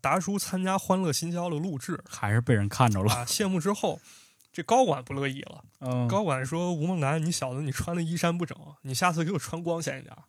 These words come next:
Speaker 1: 达叔直接怼回去了，说：“大哥，我月薪就五百块，你说让我买件好点西装，我买不起。”
Speaker 2: 对啊。
Speaker 1: 啊，然后高管这知道了，开始申请给达叔加薪两百块钱。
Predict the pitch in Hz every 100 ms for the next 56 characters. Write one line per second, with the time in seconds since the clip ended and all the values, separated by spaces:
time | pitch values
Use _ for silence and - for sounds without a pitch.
0 | _ _ _ _ _ 135 185 202 190 180
1 | 190 - 131 131 127 139 127 - 156 160
2 | - 156 143 143 139 143 - 139 139 202
3 | 185 185 202 196 139 147 135 - 143 147
4 | _ 151 151 196 208 196 220 143 127 185
5 | - 175 185 156 - 175 185 196 175 127
6 | 131 202 - - 50 _ _ _ 120 104
7 | 95 - - 127 127 - 139 135 151 139
8 | 123 143 127 143 131 135 - _ - -
9 | 131 127 147 139 131 139 - 139 131 139
10 | 151 139 147 143 139 143 - _ - 131
11 | 143 131 127 127